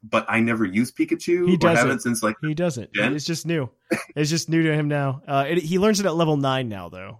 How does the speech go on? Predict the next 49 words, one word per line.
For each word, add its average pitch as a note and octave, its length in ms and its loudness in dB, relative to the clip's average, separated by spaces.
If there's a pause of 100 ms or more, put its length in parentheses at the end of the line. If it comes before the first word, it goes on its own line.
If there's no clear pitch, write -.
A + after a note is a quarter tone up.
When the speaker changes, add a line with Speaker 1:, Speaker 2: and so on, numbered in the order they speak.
(100)
Speaker 2:
in, A2+ 240 -14
uh, F#2+ 240 -18 (160)
in G#2 340 -12
Let's B2+ 200 -10
Go A#2 120 -8
Pikachu A2 400 -10
and G2+ 80 -10
Let's G#2+ 140 -12
Go G#2 100 -12
Eevee. G#2 240 -8
Well, D#3+ 180 6
at D#3 60 0
least E3+ 180 2
in D3 60 -2
the B2+ 60 -2
beta G#2 280 -8
that G2 120 -12
they F#2 100 -12
showed. - 380 -8 (1040)
Speaker 1:
Oh, G#2+ 120 2
wow. F#2+ 380 0 (360)
Speaker 2:
Uh, B2+ 300 -4
so - 160 -2
that, G#3+ 160 6
Speaker 1:
That's D#3 180 -8
Speaker 2:
that G#3+ 120 2
gives D#4 120 0
you B3 80 0
guys G#3+ 220 2
three F#3+ 320 -2
total E3+ 360 2
points F3 320 -4
today. G2+ 300 -8
So A2 400 -6
let's D#3+ 160 -4
see C4 60 -4
if A3+ 60 -4
we A#3 60 -4
can F#3 120 0
make E3+ 140 0
it C3+ 60 -6
four. D#3 500 -10 (760)
Um, B2 380 -4
you D#3 120 2
do A#3+ 140 6
still B3 180 2
have G#3+ 160 4
the F3+ 80 4
hint. F3 440 0